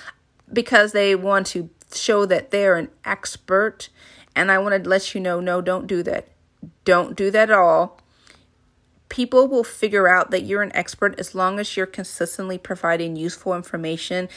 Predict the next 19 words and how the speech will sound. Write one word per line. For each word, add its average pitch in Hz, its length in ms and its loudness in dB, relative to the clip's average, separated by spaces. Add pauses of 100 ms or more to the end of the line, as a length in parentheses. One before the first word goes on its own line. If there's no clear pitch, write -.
(200)
that's 165 280 -2
relevant 165 460 0
to - 120 -14
their 160 200 -4
needs. 147 380 -8 (400)
And 208 760 2 (1000)
if 196 160 4
you're 208 140 2
doing 202 400 0
that, 170 520 0 (360)
you 190 600 -2
will 190 300 0
automatically 196 640 2
build 180 300 -4
that 170 120 0
trust - 440 -4
and 175 100 -8
the - 100 -4
authority. 156 560 -2